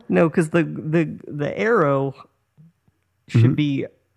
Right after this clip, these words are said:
Speaker 1: next to the up. It's, it's weird down there.
Speaker 2: How many album covers have you designed? I never asked you that before.
Speaker 1: Well, <laughs> judging by this, I could get a job easily.
Speaker 2: <laughs>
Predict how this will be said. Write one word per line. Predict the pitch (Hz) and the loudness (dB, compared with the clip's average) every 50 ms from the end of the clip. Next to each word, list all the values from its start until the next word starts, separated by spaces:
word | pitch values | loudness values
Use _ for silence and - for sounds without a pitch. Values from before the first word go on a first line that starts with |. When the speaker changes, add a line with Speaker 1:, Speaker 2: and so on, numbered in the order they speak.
| _ _ _ _ _ _ _ _ | _ _ _ _ _ _ _ _
Speaker 1:
next | - 156 156 151 151 - - - | -2 -2 -2 -2 -2 -6 -6 -6
to | 151 | -4
the | 131 135 131 - | -4 -4 -4 -4
up. | 160 147 170 190 - _ _ - | -2 -2 -2 -2 -6 _ _ -6
It's, | - 156 147 - - - - - | -4 -4 -4 -4 -8 -18 -12 -8
it's | - 139 - - | -8 -8 -8 -8
weird | 143 139 160 165 170 180 175 156 127 | -6 -4 -2 -2 -2 -2 -2 -2 -2
down | 131 139 135 135 135 131 - | -2 0 0 0 0 -2 -4
there. | - 85 - - - 170 - _ _ _ _ _ _ _ - | -6 -8 -8 -8 -8 -8 -8 _ _ _ _ _ _ _ -2
Speaker 2:
How | - 294 | 2 4
many | 349 330 240 | 4 4 4
album | 175 165 170 160 | 2 2 0 2
covers | - 165 151 143 139 | 2 2 2 2 2
have | 135 135 | 4 4
you | 135 135 | 4 4
designed? | 135 135 131 139 135 135 139 | 2 2 2 2 4 4 4
I | 139 156 | 6 6
never | 165 143 135 | 4 4 4
asked | 127 123 117 - - | 2 2 0 0 -2
you | 110 | -8
that | - 95 | -8 -8
before. | - - - - - - _ _ _ _ _ _ _ _ _ _ _ _ _ - 214 180 - - 190 - - - - _ _ _ - - | -12 -14 -18 -18 -20 -20 _ _ _ _ _ _ _ _ _ _ _ _ _ -14 -14 -14 -14 -12 -16 -16 -16 -16 -20 _ _ _ -8 -4
Speaker 1:
Well, | 151 147 156 - - - - 240 - - _ _ - 320 | -2 0 0 -2 -2 -8 -14 -18 -18 -18 _ _ -10 -10
<laughs> | - _ - - - - | -10 _ -12 -12 -10 -4
judging | 160 - 220 190 - 226 190 | 0 2 4 4 4 4 4
by | 170 165 170 | 4 6 6
this, | 202 226 - - | 6 4 4 4
I | 175 165 196 | 4 4 4
could | 208 - 170 147 | 4 4 4 4
get | 151 156 | 4 4
a | 151 147 | 4 4
job | 135 151 151 147 143 143 131 | 4 6 6 6 4 4 4
easily. | 120 160 190 185 - 185 147 143 139 139 | 6 6 6 4 4 4 4 6 4 4
Speaker 2:
<laughs> | - | 4